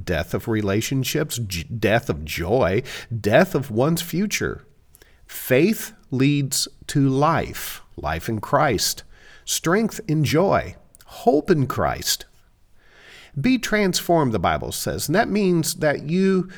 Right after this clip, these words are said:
there are new ways to enjoy your faith. Transformation, actually in the Greek's where we get the word metamorphosis. Conformed means to be poured into a mold. So would you rather change or just be poured into the other s-,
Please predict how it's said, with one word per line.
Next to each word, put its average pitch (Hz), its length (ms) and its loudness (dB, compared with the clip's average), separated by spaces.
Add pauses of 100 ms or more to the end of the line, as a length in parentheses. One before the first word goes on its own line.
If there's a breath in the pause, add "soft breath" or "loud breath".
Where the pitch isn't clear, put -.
(100)
there 170 140 6
are 160 60 6
new 202 200 4
ways 147 320 4
to 147 160 2
enjoy 117 300 4
your 98 140 0
faith. - 280 -4
Transformation, 113 920 2
actually 117 340 0
in 101 60 0
the 101 60 0
Greek's 160 300 0
where 123 120 0
we 120 140 0
get 120 220 -2
the 117 80 0
word 110 400 0
metamorphosis. 104 880 2
Conformed 170 720 2
means 120 320 -2
to 120 120 0
be 113 140 -2
poured 127 400 0
into 120 220 0
a 110 80 0
mold. 156 380 2 (600 loud breath)
So 151 160 4
would 135 300 4
you 131 180 2
rather 104 360 2
change 185 500 2
or 160 60 2
just 139 520 -4
be 143 140 2
poured 139 400 4
into 131 240 2
the 120 200 4
other 120 540 2
s-, - 200 -8